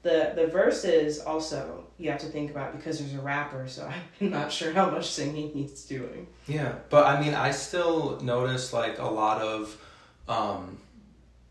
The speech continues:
Speaker 2: a lot of rappers do sample, like, vocalists. Um, <laughs> first thing that comes to my mind, and I think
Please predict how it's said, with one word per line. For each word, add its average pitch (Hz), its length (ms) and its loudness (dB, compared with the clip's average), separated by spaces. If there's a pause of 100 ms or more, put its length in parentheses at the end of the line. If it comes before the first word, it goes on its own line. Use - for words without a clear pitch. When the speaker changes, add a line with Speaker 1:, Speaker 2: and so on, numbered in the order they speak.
(760)
Speaker 2:
a - 40 -8
lot 110 180 0
of 107 360 -2 (120)
rappers 101 800 -2 (160)
do 113 160 -6
sample, 101 560 -4
like, - 340 -4 (120)
vocalists. - 920 -4
Um, - 460 -4 (360)
<laughs> - 340 4 (220)
first 127 280 -2
thing 127 120 -4
that 113 140 -4
comes 113 260 -6
to 110 80 -8
my 107 240 0
mind, 101 260 -4
and 104 100 -8
I 101 80 -6
think 104 360 -10